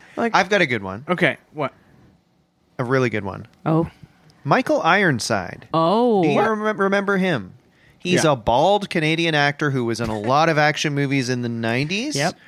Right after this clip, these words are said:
Speaker 1: Yeah.
Speaker 2: And he's got a great voice and a steely glare.
Speaker 1: And you
Speaker 2: It's
Speaker 1: wanna
Speaker 2: actually mental that his name is Ironside.
Speaker 3: Yeah.
Speaker 2: I feel like he made that up.
Speaker 1: And you wanna fall in love with his
Speaker 2: I don't wanna fall in
Speaker 1: voice?
Speaker 2: love. I just think it'd be comforting or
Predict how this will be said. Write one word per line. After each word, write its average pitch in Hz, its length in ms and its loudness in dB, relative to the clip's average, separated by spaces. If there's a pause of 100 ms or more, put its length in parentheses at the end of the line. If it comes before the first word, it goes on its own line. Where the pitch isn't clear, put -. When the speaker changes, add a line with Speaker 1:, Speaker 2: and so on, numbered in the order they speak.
Speaker 1:
Yeah. 151 200 0 (160)
Speaker 2:
And 131 80 -4
he's 120 100 -4
got 120 120 2
a 110 60 0
great 117 460 -2
voice 123 360 0
and 123 140 -2
a 110 60 -2
steely 160 520 -2
glare. 131 300 -2
Speaker 1:
And 156 100 -2
you 175 60 4
Speaker 2:
It's - 20 4
Speaker 1:
wanna 175 120 2
Speaker 2:
actually 175 160 0
mental 151 480 -2
that 123 100 -2
his 120 120 -4
name 131 200 0
is 120 100 -4
Ironside. 113 760 0 (360)
Speaker 3:
Yeah. 156 240 0
Speaker 2:
I 165 100 2
feel 208 240 -2
like 190 220 -2
he 156 100 -2
made 139 280 0
that 123 180 2
up. 110 400 -4
Speaker 1:
And 170 100 0
you 175 80 2
wanna 175 160 2
fall 165 320 0
in 160 100 2
love 156 180 0
with 156 260 -2
his 156 200 0
Speaker 2:
I 311 60 2
don't 349 160 0
wanna 294 160 2
fall 226 320 0
in 220 80 2
Speaker 1:
voice? 180 220 2
Speaker 2:
love. 220 280 2
I 170 80 2
just 175 220 -2
think 185 180 -4
it'd 175 140 -4
be 175 120 -2
comforting 123 720 -2
or 104 180 -6